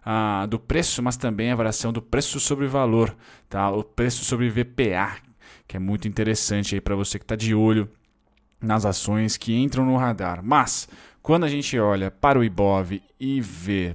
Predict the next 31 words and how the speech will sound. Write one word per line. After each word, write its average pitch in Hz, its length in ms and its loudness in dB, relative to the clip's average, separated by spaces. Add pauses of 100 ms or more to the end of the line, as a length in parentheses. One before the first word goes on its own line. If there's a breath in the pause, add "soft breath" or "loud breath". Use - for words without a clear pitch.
(140)
por 107 160 0
algum 104 460 2
motivo 123 600 2
absurdo 123 540 -2
ou 185 60 2
não, 101 260 0 (320 loud breath)
uma 110 100 0
variação 107 480 2
maior 107 320 4
do 117 120 0
que 110 140 -2
um 110 140 2
por 92 140 -8
cento, 127 400 -2 (320 loud breath)
um 127 120 0
e 117 100 2
meio 107 200 -2
pra 95 160 -6
cima, 135 220 -4
você 107 220 -6
pode - 360 -2
contar 110 500 -2 (320 loud breath)
que 117 160 -2
ou 160 120 6
Petrobras 113 580 0
e 110 60 -6
Vale 92 680 -2
subiram 95 560 -8
assustadoramente, 117 1080 -4 (360 loud breath)
ou 135 300 2
e, 135 240 0